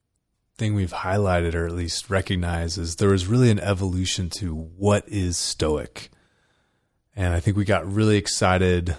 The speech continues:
about what it could be versus what it actually is. And I think on the could be side,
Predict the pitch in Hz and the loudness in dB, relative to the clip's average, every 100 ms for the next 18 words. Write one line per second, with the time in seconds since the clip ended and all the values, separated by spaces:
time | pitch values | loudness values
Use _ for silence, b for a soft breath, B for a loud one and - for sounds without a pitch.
0 | - 104 92 92 87 87 - - - - | -8 -6 0 0 0 -4 -8 -12 -4 0
1 | 117 95 85 78 76 - _ _ _ _ | 0 -2 -6 -6 -8 -12 _ _ _ _
2 | _ _ - 98 - 92 - 92 85 80 | _ _ -8 -6 -4 -6 -2 -2 0 0
3 | 80 76 - 78 78 80 76 71 - - | -2 -2 -4 -4 -4 -4 -4 -6 -8 -10
4 | b b b b b b b _ 113 92 | b b b b b b b _ -8 -4
5 | 87 85 - 87 110 95 110 92 78 - | -2 -4 -6 -4 -4 -2 -4 -4 -6 -10
6 | - 139 117 87 85 - 87 85 82 80 | 0 0 4 2 2 0 0 0 0 -2